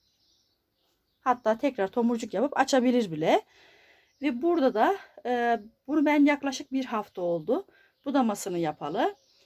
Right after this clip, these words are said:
Biraz daha güzelleşti. Bunu da video çekmesine ha, aha bugün, aha yarın derken, video çekelim derken gördüğünüz gibi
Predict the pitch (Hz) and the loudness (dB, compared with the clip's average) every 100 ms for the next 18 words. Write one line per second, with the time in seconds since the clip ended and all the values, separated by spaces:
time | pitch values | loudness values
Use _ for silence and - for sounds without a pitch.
0 | _ - 370 262 233 220 196 180 165 160 | _ 0 2 2 -2 -8 -8 -4 -4 -2
1 | 160 160 - 302 392 _ _ _ - 480 | -4 -6 -6 -8 -8 _ _ _ -6 -2
2 | 381 269 294 294 320 - 285 269 262 233 | 2 2 4 2 0 0 0 0 0 -2
3 | 226 - - 359 349 277 190 220 262 302 | -2 -2 -2 0 0 0 0 0 4 6
4 | 254 196 175 180 190 262 - 240 - _ | 6 4 2 -2 0 0 0 -4 -4 _
5 | - _ 415 277 226 - 220 190 180 220 | -20 _ 0 4 4 2 -2 0 0 4
6 | 269 233 240 269 294 247 196 170 - 190 | 4 4 0 6 6 6 2 -6 -4 -2